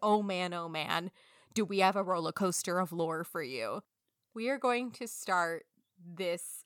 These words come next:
emotional roller coaster of a journey, starting with early A-,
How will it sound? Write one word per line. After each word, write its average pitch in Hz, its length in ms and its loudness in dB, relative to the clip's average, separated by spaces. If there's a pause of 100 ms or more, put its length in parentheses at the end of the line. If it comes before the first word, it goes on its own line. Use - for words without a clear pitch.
emotional 208 640 0
roller 170 280 0
coaster 170 540 -8
of 175 100 -8
a 180 60 -4
journey, 147 640 -10 (540)
starting 208 840 0 (180)
with 196 300 -4
early 190 440 0
A-, 170 260 -4